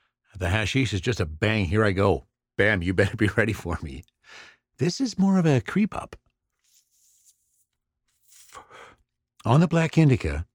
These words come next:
the first feel is, again, a, just a, just a tinge of happy eyes, a little bit of euphoria.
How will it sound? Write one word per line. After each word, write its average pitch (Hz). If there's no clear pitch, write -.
the -
first 170
feel 127
is, 113
again, 113
a, 98
just 117
a, 104
just -
a -
tinge 139
of 131
happy 120
eyes, 78
a -
little 107
bit 101
of 95
euphoria. 107